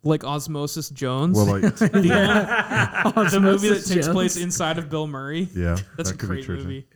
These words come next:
Speaker 3: I love that movie. I haven't seen it in a long time.
Speaker 1: Yeah. All right.
Speaker 2: All right.
Speaker 1: Well,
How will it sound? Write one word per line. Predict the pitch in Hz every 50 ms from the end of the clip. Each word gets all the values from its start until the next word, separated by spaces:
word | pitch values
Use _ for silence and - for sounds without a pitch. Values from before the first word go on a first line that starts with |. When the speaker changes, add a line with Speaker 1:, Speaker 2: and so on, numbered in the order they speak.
| - - - - - - - -
Speaker 3:
I | 143
love | 147 131 117 117 113
that | 113 110 107 85
movie. | 117 120 117 120 143
I | 180
haven't | 196 196 147
seen | - 156 131
it |
in | 120 120
a | 120
long | 117 117 117 117 117 123 113
time. | - - 120 120 120 117 120
Speaker 1:
Yeah. | 135 127 127 127 135 - _ _ _ _ _ _ _ _ _ _ _ _ - - - -
All | 175 214
right. | 277 330 311 - - _ _ _ _ _ - - - -
Speaker 2:
All | -
right. | 87 90 90
Speaker 1:
Well, | 160 196 214 226 - - _